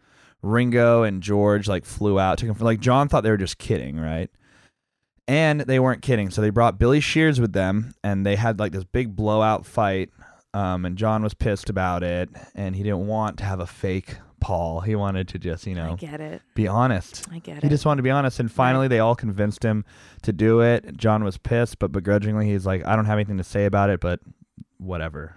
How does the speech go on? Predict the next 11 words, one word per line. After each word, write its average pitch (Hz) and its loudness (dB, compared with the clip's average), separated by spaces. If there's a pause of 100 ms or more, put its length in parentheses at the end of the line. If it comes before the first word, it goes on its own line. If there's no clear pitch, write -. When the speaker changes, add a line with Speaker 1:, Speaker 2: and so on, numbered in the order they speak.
Speaker 1:
basically. 80 -12
So - -20
he 190 -16
Speaker 2:
Interesting. 104 -2
Speaker 1:
begrudgingly 101 -2
went 92 -2
along 85 -4
with 80 -8
it. 82 -14 (880)
Speaker 2:
Wow. 165 -14
Speaker 1:
Now, 101 -4